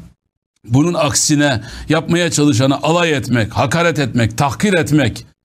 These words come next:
Allah'ın huzurunda nasıl hesap verilecek? Soruyorum.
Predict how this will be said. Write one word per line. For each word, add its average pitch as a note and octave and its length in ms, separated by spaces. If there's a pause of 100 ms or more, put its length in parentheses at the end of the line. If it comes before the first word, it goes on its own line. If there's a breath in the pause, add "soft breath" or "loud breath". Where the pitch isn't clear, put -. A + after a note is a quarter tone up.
(240)
Allah'ın A3 300
huzurunda G3+ 640
nasıl F3+ 380
hesap A#2+ 380
verilecek? G#2 460
Soruyorum. F#3 600